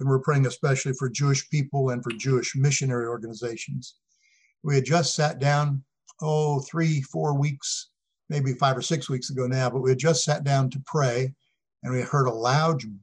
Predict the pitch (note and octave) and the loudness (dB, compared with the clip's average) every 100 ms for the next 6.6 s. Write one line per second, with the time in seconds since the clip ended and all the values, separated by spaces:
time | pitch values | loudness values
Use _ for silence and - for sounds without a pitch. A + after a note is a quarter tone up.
0 | - C#3+ D#3+ C3 A2 A#2+ C3 - D3 C#3 | 2 4 6 4 0 -4 -2 0 2 2
1 | B2 B2+ A#2 C3 - C#3+ A#2 B2 C#3+ D3+ | 2 -2 -2 -8 0 0 0 -4 0 2
2 | C3+ A2+ A#2+ A#2 B2+ B2+ C3 C3 B2 B2+ | 2 0 -4 -6 -4 0 0 0 -4 -2
3 | C#3 C3 C#3 _ _ _ _ _ A#2+ B2 | 0 0 0 _ _ _ _ _ -8 -2
4 | B2+ B2+ A2+ A#2 G#2 D3+ C#3+ C3 - D3+ | 0 0 -2 -8 -2 0 2 0 -2 -2
5 | D3 C3 C3+ A#2+ A#2 - - - _ _ | -2 -2 -4 -4 -6 -10 -16 -20 _ _
6 | _ _ A#2+ A#2+ A#2 | _ _ -6 -4 -4